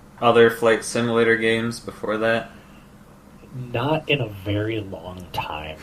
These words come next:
Speaker 1: Probably
Speaker 2: Um,
Speaker 1: when
Speaker 2: I've always wanted to
Speaker 1: ninety-eight.
Speaker 2: buy 'em.
Speaker 1: <laughs>
Speaker 2: Uh, I mean, in, in all
Speaker 1: Yeah,
Speaker 2: honesty,
Speaker 1: okay.
Speaker 2: probably sometime around
Speaker 1: <laughs>
Speaker 2: there. Um, I remember we, we used to have, my dad had bought a joystick.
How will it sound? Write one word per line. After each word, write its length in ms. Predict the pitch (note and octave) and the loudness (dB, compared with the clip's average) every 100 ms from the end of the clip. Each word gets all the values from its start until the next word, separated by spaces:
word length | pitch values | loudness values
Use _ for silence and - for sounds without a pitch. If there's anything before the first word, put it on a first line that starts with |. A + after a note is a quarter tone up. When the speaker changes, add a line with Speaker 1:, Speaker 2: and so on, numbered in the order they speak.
| - | -12
Speaker 1:
Probably 260 | - F2+ F#2+ | -6 -4 -2
Speaker 2:
Um, 60 | |
Speaker 1:
when 140 | G2+ G2 | -4 -4
Speaker 2:
I've 100 | G2 | -4
always 200 | G#2+ - | -4 -4
wanted 300 | F#2+ F#2 G2 | -4 -2 -2
to 80 | G2 | -2
Speaker 1:
ninety-eight. 180 | G2+ | 0
Speaker 2:
buy 280 | G2 G2 G#2 | 0 0 0
'em. 380 | A2+ B2+ C3 C3 - | 2 0 0 -4 -10
Speaker 1:
<laughs> 60 | - - - - - | -16 -20 -20 -20 -4
Speaker 2:
Uh, 200 | B2+ B2 | -2 0
I 140 | - C3+ | 2 2
mean, 280 | C#3 C#3 A#2+ | 2 -4 -4
in, 260 | - B2+ | -6 -6
in 200 | B2+ C3 | -4 -4
all 160 | B2 B2 | 0 2
Speaker 1:
Yeah, 100 | G2 | 2
Speaker 2:
honesty, 440 | A#2 C3+ - D#3 | 0 0 0 0
Speaker 1:
okay. 80 | D3+ - - - - - - | 0 -6 -20 -20 -20 -20 -8
Speaker 2:
probably 880 | A#2 G2+ B2 C3+ C3 C3+ C#3 C3+ C3 | -2 0 0 -2 0 2 2 2 0
sometime 560 | B2 A#2+ A2 - B2 A2+ | -2 -4 -4 -2 -4 0
around 360 | C#3 G2 G2+ F#2+ | 0 0 -2 -4
Speaker 1:
<laughs> 40 | |
Speaker 2:
there. 320 | F#2 F2+ D#2+ - - - - - - | -6 -6 -8 -6 -8 -8 -8 -8 -4
Um, 240 | G2 G2 | -4 -4
I 80 | G2+ | -4
remember 840 | A2+ A#2+ - A#2 B2 B2 A#2+ A#2 | -2 -4 -2 -2 -2 -4 -4 -4
we, 280 | G#2+ A2 G#2 G2+ - - - C3 B2+ | -6 -10 -10 -12 -18 -20 -16 -12 -10
we 80 | A#2+ | -8
used 420 | G#2+ G2+ A2 B2 - | -10 -10 -10 -6 -2
to 80 | G#2 | -2
have, 160 | - | -2
my 120 | G#2+ | -4
dad 280 | G2 G2+ G#2+ | -2 0 0
had 360 | G#2+ A2 G#2 G#2 | 0 -2 -4 -6
bought 280 | G2+ G#2 - | -10 -10 -12
a 40 | G#2+ | -14
joystick. 760 | G2 F#2+ G2+ - - G2 F#2+ | -12 -10 -8 -8 -8 -6 -6